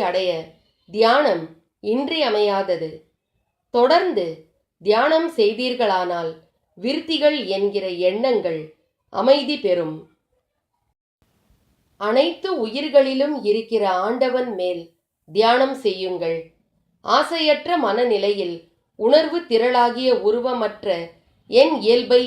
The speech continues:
எண்ணி எப்போதும் தியானம் செய்யுங்கள். உங்களால் என் இயல்பை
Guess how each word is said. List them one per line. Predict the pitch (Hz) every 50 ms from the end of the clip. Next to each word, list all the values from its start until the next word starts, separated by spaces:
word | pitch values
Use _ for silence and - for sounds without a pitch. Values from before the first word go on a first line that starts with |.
| 226
எண்ணி | 202 190 190 202 202 196 180 175 170 170 - _ _ _ _ _ -
எப்போதும் | 208 214 - - - 277 285 277 262 277 294 277 -
தியானம் | 196 196 196 202 208 220 226 220
செய்யுங்கள். | 220 - 196 180 180 185 180 175 170 165 165 165 165 165 165 - _ _ _ _ _ _ _ _ _ _ _ -
உங்களால் | 220 262 311 339 370 359 302 240 202 185 175 170 170 - _ _ _ _ -
என் | 202 240 294 311 269 208
இயல்பை | 185 202 226 240 247 190 202 190 175